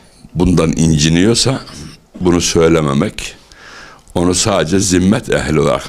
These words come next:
anmak gerekir diyordu. Yani bu kadar incelik, sadece onun incinmesini dahi, zimmet ehlinin incinmesini dahi şey etmiyor. Hatta Molla Hüsrev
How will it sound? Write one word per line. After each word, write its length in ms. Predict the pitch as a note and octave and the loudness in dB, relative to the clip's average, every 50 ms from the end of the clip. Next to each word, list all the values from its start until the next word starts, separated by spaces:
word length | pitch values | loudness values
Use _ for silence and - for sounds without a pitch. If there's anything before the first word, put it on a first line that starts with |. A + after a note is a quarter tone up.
| - | -6
anmak 400 | D2 D2 D2 D2+ D2 C#2 - - | -4 -4 -2 -2 -4 -4 -6 -6
gerekir 520 | - D#2 C#2+ C#2+ C#2 - - C#2+ C#2+ C2+ C2 | -4 -2 -2 -2 -2 -2 -2 -4 -2 -2 -4
diyordu. 300 | C#2+ D2 C#2 A1+ C#2 C#2+ - - - - - - - G3 A3 F#3+ - _ _ _ _ _ _ _ _ _ _ _ - - - _ _ _ - | -4 -6 -4 -6 -8 -12 -16 -20 -20 -20 -20 -20 -18 -16 -16 -16 -18 _ _ _ _ _ _ _ _ _ _ _ -20 -20 -20 _ _ _ -8
Yani 340 | - D2 D2 C#2+ C#2 B1+ - - - - - _ - | -4 -4 -2 -2 -2 -4 -6 -8 -14 -18 -20 _ -6
bu 120 | - F2+ F#2 | -4 -2 0
kadar 360 | - F2+ D#2+ E2+ G2+ G#2 G#2 | 0 0 0 0 0 0 0
incelik, 560 | - - E2 D#2+ D#2 D2+ E2+ D2+ C#2+ C#2 - | 0 0 2 2 4 2 2 2 0 -2 -2
sadece 440 | - - - D#2+ D#2 D#2 D#2 D2+ - - | -4 -4 -4 -2 -2 -2 -2 -4 -4 -2
onun 440 | B1 D#2+ E2 D#2+ D2+ C#2+ - - - - - - | -2 0 0 0 0 -2 -4 -10 -20 -16 -6 -2
incinmesini 960 | E2 E2 E2+ D#2 D2 E2+ E2 E2 D#2+ D#2+ D#2+ E2 - - F2+ F2+ E2+ D#2 | 0 2 2 2 2 2 2 2 2 2 2 0 0 0 0 0 0 0
dahi, 200 | C#2+ C2+ C#2 C#2+ | -2 0 0 -2
zimmet 520 | C#2+ D2+ D#2+ D#2 D#2 D#2 F2 F2+ - - - | -2 0 0 0 2 2 2 0 -2 -2 -4
ehlinin 460 | C2 C#2 D2 C#2+ C2+ C#2 C#2+ C2+ - - | -4 -4 -2 -2 -2 0 0 -2 -2 -4
incinmesini 880 | C2+ D2+ D#2 D2+ D2 E2 D#2+ D2+ D#2 D#2 D#2 D2 - F#2 F2 E2+ D#2 D2 | -2 -2 0 0 0 0 0 2 2 2 0 -2 0 0 0 0 0 -2
dahi 300 | C#2 C2 E2 F#2+ A#2+ - - - - - - - - - - - - - - - - - - - - - - - | -2 0 0 -2 -2 -2 -8 -18 -20 -20 -20 -20 -20 -20 -20 -20 -20 -20 -20 -20 -20 -20 -20 -20 -20 -16 -8 -4
şey 200 | - - A#2+ A2 | -2 0 0 0
etmiyor. 280 | G#2 - - C#2+ D2 | 0 0 -2 0 0
Hatta 420 | E2+ E2+ - - D#2+ E2 D#2+ - - - _ - _ _ _ _ - - _ _ - - | -2 -4 -2 -2 -2 -2 -2 -6 -10 -20 _ -20 _ _ _ _ -20 -20 _ _ -8 -4
Molla 400 | - F2 F2 E2+ E2 E2 D#2+ E2 | -2 0 0 2 2 2 2 2
Hüsrev 380 | D#2+ D#2 - - F#2 E2 E2+ D#2+ | 0 0 -2 -2 0 0 0 -2